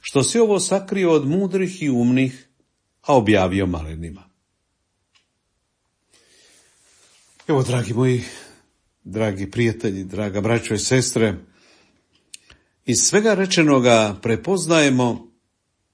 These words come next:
da Presveto Trojstvo radosno spušta i čvrsto ugrađuje svoju božansku veličinu samo u našu malenost.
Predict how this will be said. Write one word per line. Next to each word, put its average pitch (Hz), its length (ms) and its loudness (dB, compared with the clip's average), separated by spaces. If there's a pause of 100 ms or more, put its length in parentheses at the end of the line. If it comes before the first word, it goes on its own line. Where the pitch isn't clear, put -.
da 107 420 2
Presveto 208 420 0
Trojstvo 170 840 0 (400)
radosno 107 1080 -2 (520)
spušta - 1120 -4
i 123 200 -2
čvrsto 156 720 0
ugrađuje 127 760 0
svoju 123 420 -2
božansku 107 720 -2
veličinu 131 840 0 (260)
samo 202 680 -4
u 123 100 -4
našu 107 420 -4
malenost. 107 840 -6